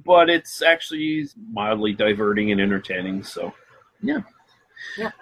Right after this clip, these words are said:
Speaker 1: And, and, uh, so now we can move on to the final film in the franchise so far. Who knows? We might get a Meatballs Five, or we might get a reboot at some point. That would be, that would be something.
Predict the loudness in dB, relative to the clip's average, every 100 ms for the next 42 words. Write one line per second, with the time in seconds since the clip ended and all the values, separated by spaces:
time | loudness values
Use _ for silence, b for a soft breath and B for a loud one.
0 | -2 0 0 0 2 4 6 6 6 8
1 | 8 6 4 4 8 8 8 6 6 6
2 | 8 8 8 10 8 8 4 4 6 6
3 | 6 4 4 4 6 4 2 2 2 4
4 | 2 2 2 4 6 6 6 8 8 8
5 | 8 8 8 6 2 0 2 2 2 2
6 | 0 -2 -2 -2 -2 2 2 2 0 2
7 | 2 2 -2 2 2 4 2 -2 -6 -6
8 | -6 -6 -8 -8 -10 -8 -6 -6 -8 -6
9 | -4 -4 -6 -8 -8 -10